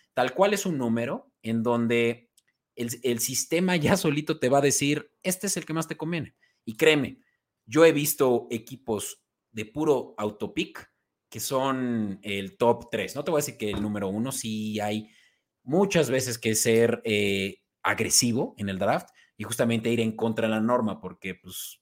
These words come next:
ya se ima-, ya te imaginarás, si te vas por el promedio, pues vas a ser promedio, ¿no?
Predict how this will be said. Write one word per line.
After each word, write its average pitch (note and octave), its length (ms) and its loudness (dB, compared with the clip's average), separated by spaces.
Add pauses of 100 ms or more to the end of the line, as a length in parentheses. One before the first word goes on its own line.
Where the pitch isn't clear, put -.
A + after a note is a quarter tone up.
ya A#2 80 -2
se B2+ 100 -4
ima-, C3 240 -8
ya B2+ 120 -2
te B2+ 80 -6
imaginarás, C#3+ 420 0 (200)
si - 140 -8
te A#2+ 140 2
vas C3 220 6
por C#3 180 4
el C3 140 0
promedio, C3+ 440 2
pues C3 120 -8
vas F#2 160 -4
a - 40 -4
ser - 160 -8
promedio, F2+ 380 -10 (160)
¿no? B2 280 -6